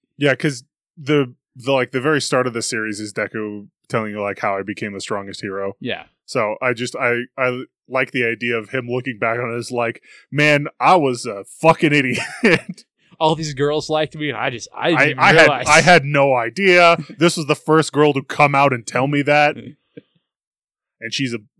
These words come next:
Speaker 1: freaking psychopath.
Speaker 2: Even Bakugo figured it out. <laughs>
Speaker 1: Yep.
Speaker 2: In hindsight, that was really dumb of me.
Speaker 1: <laughs>
Speaker 2: Um, I got Ayashima on it, too.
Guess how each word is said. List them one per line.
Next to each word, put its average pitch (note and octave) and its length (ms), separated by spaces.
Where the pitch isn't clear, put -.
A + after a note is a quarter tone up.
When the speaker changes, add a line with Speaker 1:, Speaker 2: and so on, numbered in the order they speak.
Speaker 1:
freaking C#3 300
psychopath. D3 960
Speaker 2:
Even B2+ 220
Bakugo C#3 520
figured C#3 360
it C3 120
out. C3 440
<laughs> - 20
Speaker 1:
Yep. D3 380
Speaker 2:
In D#3 180
hindsight, C#3 640
that C3 100
was B2+ 220
really G#2 260
dumb D#3+ 200
of F3 120
me. D#3+ 120
Speaker 1:
<laughs> F3 1120
Speaker 2:
Um, D3+ 120
I F3 100
got B3+ 140
Ayashima B2+ 400
on G#2+ 120
it, G#2+ 100
too. F#2 160